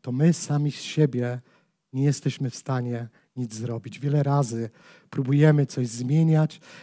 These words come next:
wiele razy sami z siebie próbujemy coś nadprawiać, ale potrzebujemy takiego nadprzyrodzonego czynnika, który dotknie się naszego życia, sprawi jakieś okoliczności, które spowodują,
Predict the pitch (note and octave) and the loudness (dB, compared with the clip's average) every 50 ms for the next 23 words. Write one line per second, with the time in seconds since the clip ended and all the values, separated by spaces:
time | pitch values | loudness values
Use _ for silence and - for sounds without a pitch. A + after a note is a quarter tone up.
0 | - - A#2+ C3+ C3+ C#3+ C#3+ C#3 D3 D#3+ E3 E3+ C3+ C3 C3 B2 - - - D3 | -10 -4 0 2 4 4 6 6 6 6 6 6 4 2 0 -4 -2 -2 -2 0
1 | C#3+ D3 C3+ - - - - D#3+ D3 C3+ C3 A#2+ - C#3+ B2+ C3 C#3+ D3 D3 D3 | 0 -2 -2 -6 -6 -2 0 0 2 0 -2 -4 -4 -6 -6 -2 -2 0 0 0
2 | C#3 - - C3+ C#3 - - - - - - - - - _ - B2+ C3 B2+ - | -2 -4 -4 -6 -6 -6 -8 -14 -20 -20 -20 -20 -20 -18 _ -6 -6 -6 -6 -4
3 | - C3 D3 D#3 D#3 C#3+ D3 D3+ D3 D3 - - - - - - - - C#3 C#3 | -2 0 0 2 2 2 2 2 0 -2 -6 -12 -20 -20 -20 -16 -6 -2 0 2
4 | C#3+ D3 C#3+ C#3 - - _ _ _ _ _ - D#3 - - - - C#3+ B2+ D3 | 4 2 2 0 -4 -10 _ _ _ _ _ -10 -10 -8 -2 0 0 2 2 4
5 | D3+ D3+ E3 F3 F3+ E3+ D3 C#3+ D3+ D#3 - _ _ _ _ - C3+ - - D3 | 4 6 6 6 6 4 4 2 2 0 -2 _ _ _ _ -10 -10 -6 -4 -4
6 | C#3 B2 C#3 C#3 C#3+ C#3 C3 - _ _ - - C#3 C#3+ - - - - - D3+ | -2 0 2 2 2 0 -2 -6 _ _ -10 -4 -2 -2 -2 -2 -6 -4 0 0
7 | C#3 C#3+ C3 B2 C#3 C#3 C#3+ D#3 D#3+ E3 D#3 - - - C3+ B2+ C3 C#3 C#3+ D3+ | 2 2 2 0 0 0 2 2 2 0 -2 -4 -4 -6 -6 -4 -2 0 0 0
8 | D3+ - - B2 A2+ G#2+ G#2+ - _ _ _ _ _ _ _ _ - C3 B2+ C3+ | 0 -2 -4 -10 -10 -10 -12 -18 _ _ _ _ _ _ _ _ -6 -2 -2 0
9 | A#2 C#3+ C#3+ - - - - C#3+ C3 - - C#3 C3 C3+ C3 - - C#3 - B2+ | 0 0 0 -2 -2 -6 -8 -6 -6 -6 -4 -4 -4 -4 -4 -6 -6 -6 -6 -6
10 | A#2+ A2 A2+ C3 D3 C#3 - - A2+ A2+ A#2 - _ _ - - - - _ - | -8 -6 -4 -4 -4 -4 -6 -10 -10 -10 -12 -16 _ _ -20 -20 -20 -20 _ -16
11 | - - - - D3+ E3+ F3+ F3+ F3+ F#3 F3 - F3+ D#3+ - E3+ - - D#3+ C#3+ | -16 -6 0 2 4 4 6 6 6 4 4 4 0 0 0 0 0 0 0 0
12 | D3+ D3 - - - C#3+ E3+ G#3 - - - - - A#2 A2+ A2 _ _ _ _ | 0 -2 -4 -4 -2 0 0 0 -2 -4 -8 -14 -14 -14 -14 -16 _ _ _ _
13 | _ _ - - - D3 C3+ C3 - - - C#3+ B2 A#2+ B2+ A2+ - D#3 E3+ D3 | _ _ -12 -6 -4 -2 -2 -2 -4 -4 -4 -4 -2 -2 -2 0 2 2 4 4
14 | B2 A#2+ A#2 A#2 | 2 0 -4 -8